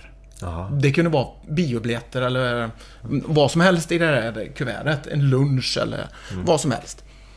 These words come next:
Speaker 2: Och detta ska avgöras på sista träningen. Och då har jag ju Håkan i mitt lag. Och jag är en utav dem som kan vinna. Håkan är en utav dem. Och i andra laget så var det några. Och då, i sista som hände på träningen, eller kan det vara en minut kvar,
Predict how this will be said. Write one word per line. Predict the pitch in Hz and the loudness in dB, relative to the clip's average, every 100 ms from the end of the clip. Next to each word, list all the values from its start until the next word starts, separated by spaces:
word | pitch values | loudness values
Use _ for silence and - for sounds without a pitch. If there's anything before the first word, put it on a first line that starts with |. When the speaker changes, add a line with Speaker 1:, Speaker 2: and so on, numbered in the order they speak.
| - - - | -20 -20 -12
Speaker 2:
Och | - | 0
detta | 165 127 | 0 2
ska | - 123 | 0 0
avgöras | 113 - 113 | 0 0 -4
på | 107 | -8
sista | 131 - 117 | -8 -8 -8
träningen. | 113 120 127 135 139 - - - - - - - | -8 -10 -6 -4 -4 -6 -18 -20 -20 -20 -20 -14
Och | 120 | -8
då | 123 | -4
har | 127 120 | -2 -2
jag | 113 113 | -4 -6
ju | 110 | -8
Håkan | 117 113 - 58 | -6 -8 -8 -10
i | - | -10
mitt | 120 - | -12 -12
lag. | 53 - - - - - - - | -14 -16 -20 -20 -20 -20 -20 -12
Och | 127 | -6
jag | 123 156 | 0 0
är | 147 | 0
en | 123 | -2
utav | 120 120 | -4 -6
dem | 117 | -6
som | 110 107 | -8 -10
kan | 113 | -4
vinna. | 131 123 190 240 - | -2 0 -2 -4 -8
Håkan | 151 - 135 | -6 -4 -2
är | 165 | 0
en | 151 | -2
utav | 156 156 | -2 0
dem. | 151 175 226 - - - - - - - | 2 0 -4 -10 -20 -20 -20 -20 -20 -12
Och | 180 180 | -2 2
i | |
andra | 165 135 | 2 2
laget | 135 117 113 | 2 0 -4
så | 117 | -8
var | 110 | -8
det | 110 | -8
några. | 113 - - - | -8 -12 -16 -10
Och | 147 139 | -6 -2
då, | 139 127 117 113 | -2 -2 -4 -4
i | 120 | -6
sista | - - - 120 | -6 -6 -4 -4
som | 135 | -2
hände | 123 104 | -2 -4
på | 107 | -8
träningen, | 120 104 107 123 110 - - - - - | -8 -6 -6 -6 -8 -14 -20 -20 -20 -6
eller | 131 127 120 - - - - - | 0 0 -2 -8 -20 -20 -20 -16
kan | 98 | -12
det | 110 | -8
vara | 113 | -6
en | 117 | -6
minut | 123 - | -6 -6
kvar, | 127 | -6